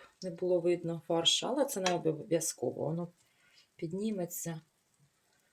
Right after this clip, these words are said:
і піджариться, і все буде дуже-дуже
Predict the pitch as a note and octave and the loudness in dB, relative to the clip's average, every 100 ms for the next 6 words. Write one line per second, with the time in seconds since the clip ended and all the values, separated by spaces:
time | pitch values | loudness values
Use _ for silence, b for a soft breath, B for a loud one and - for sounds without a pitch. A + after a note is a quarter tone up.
0 | _ _ _ _ - D#3+ E3+ - D#3+ - | _ _ _ _ -6 -4 -2 -4 -2 2
1 | G3 G#3+ G3 F#3+ - - F3 E3+ - G3+ | 2 4 2 2 -4 0 0 0 -2 -4
2 | G3+ F3+ F3 F3 F3 F3+ E3+ E3 - _ | -4 -2 -2 0 -2 -4 -4 -6 -10 _
3 | - D#3 E3 D#3+ E3 | -10 -6 -4 -4 -4